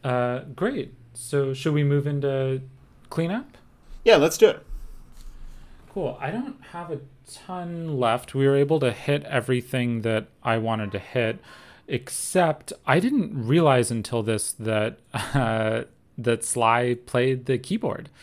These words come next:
Speaker 1: So that was really, really cool to see.
Speaker 2: Oh, the Sly performance was so good. Yeah, so,
Speaker 1: It was really excellent.
Speaker 2: yeah,
Speaker 1: Yeah.
Speaker 2: I, I love the, I love the Sly performance, and just Sly is, I don't know.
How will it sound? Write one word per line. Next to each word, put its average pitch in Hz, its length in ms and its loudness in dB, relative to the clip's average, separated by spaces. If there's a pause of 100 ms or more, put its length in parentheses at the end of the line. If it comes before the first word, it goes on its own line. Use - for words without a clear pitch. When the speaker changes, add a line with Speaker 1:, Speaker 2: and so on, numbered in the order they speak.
(140)
Speaker 1:
So - 140 -4
that 120 100 6
was 151 240 -2
really, 110 560 -2 (760)
really 117 320 0
cool 110 260 -4
to 95 60 -6
see. 107 440 -8
Speaker 2:
Oh, - 180 -4
the 165 60 -4
Sly 202 320 10
performance 262 580 6
was 220 180 2
so 208 160 12
good. 165 640 6 (500)
Yeah, 147 460 6
so, - 320 2
Speaker 1:
It 127 40 4
was 110 180 0
really 104 400 0
excellent. 139 600 -2
Speaker 2:
yeah, 131 200 2
Speaker 1:
Yeah. 147 160 0
Speaker 2:
I, 160 100 4
I - 40 4
love 143 440 2
the, 139 360 4 (120)
I 143 80 -2
love 131 260 2
the 139 80 -6
Sly 127 260 -2
performance, 135 560 -2
and 147 180 4
just - 260 0
Sly 151 360 8
is, 156 460 8 (680)
I 160 200 6
don't 165 160 4
know. 147 580 6